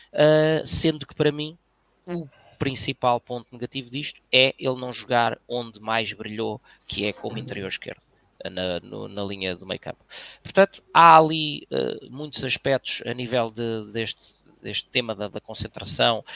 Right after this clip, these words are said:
eh, da articulação entre setores, especialmente enquanto o Benfica, ehm, já, quando o Benfica deixa de estar a correr atrás do resultado. Portanto, quando a vantagem se materializa, parece que,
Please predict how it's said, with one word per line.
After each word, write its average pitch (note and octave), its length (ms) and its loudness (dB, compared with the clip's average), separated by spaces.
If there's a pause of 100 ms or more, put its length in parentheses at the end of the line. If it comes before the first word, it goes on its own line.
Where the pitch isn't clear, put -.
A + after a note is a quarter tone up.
(180)
eh, G#2+ 200 0
da G#2+ 100 0
articulação A#2+ 640 -4
entre - 180 -4
setores, C#3+ 480 -4 (300)
especialmente E3 800 0 (140)
enquanto D3+ 460 -4
o C#3 40 -8
Benfica, D3+ 600 -4 (340)
ehm, C#3+ 400 6 (560)
já, C3 380 6 (180)
quando E3 200 4
o C#3+ 40 -6
Benfica D3+ 300 -2
deixa D3+ 340 2
de - 100 -4
estar C#3+ 200 2
a C3+ 60 0
correr C3 240 -2
atrás B2 240 -2
do A#2+ 80 -12
resultado. - 420 -12 (300)
Portanto, - 340 -10
quando D3+ 340 2
a D3+ 40 2
vantagem D3 760 -2
se - 200 -10
materializa, E3 720 -2 (420)
parece F3 320 2
que, - 140 -4